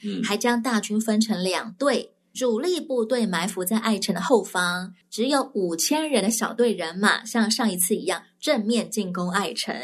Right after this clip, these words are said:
Speaker 1: 嗯哼。
Speaker 2: 再假装战败逃跑，
Speaker 1: 对。
Speaker 2: 诱使爱城守军通通出城来追赶那五千个以色列人。
Speaker 1: 是。
Speaker 2: 这时候，其他两万五千人的以色列主力部队就趁机攻入爱城，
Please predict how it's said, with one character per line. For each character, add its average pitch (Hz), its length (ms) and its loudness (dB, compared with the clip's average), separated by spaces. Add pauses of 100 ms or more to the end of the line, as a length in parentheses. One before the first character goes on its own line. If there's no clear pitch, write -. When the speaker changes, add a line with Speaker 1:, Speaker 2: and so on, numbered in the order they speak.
(140)
Speaker 1:
嗯 226 180 2
哼。 - 60 2
Speaker 2:
再 226 140 2
假 170 220 -4
装 196 260 0
战 220 320 0
败 208 200 0
逃 185 260 0
跑， - 300 -2 (180)
Speaker 1:
对。 - 100 -8
Speaker 2:
诱 294 220 4
使 - 220 -4
爱 233 200 2
城 214 240 -4
守 - 280 0
军 214 220 0
通 220 160 2
通 208 160 2
出 226 280 0
城 180 200 -2
来 151 200 -2
追 220 240 2
赶 220 180 -2
那 190 160 -2
五 160 160 -4
千 208 240 0
个 180 240 0
以 170 100 -10
色 208 160 0
列 196 160 2
人。 69 380 -4
Speaker 1:
是。 - 340 -4
Speaker 2:
这 339 140 2
时 190 180 -2
候， 214 200 2
其 - 140 -6
他 220 320 0
两 202 260 -4
万 262 240 4
五 185 100 -2
千 208 300 2
人 160 200 -2
的 175 220 2 (220)
以 220 160 2
色 262 180 0
列 254 180 2
主 208 220 2
力 277 160 2
部 254 200 0
队 240 160 4
就 226 140 2
趁 226 300 2
机 208 220 0
攻 220 260 2
入 240 160 0
爱 208 240 0
城， 147 260 -2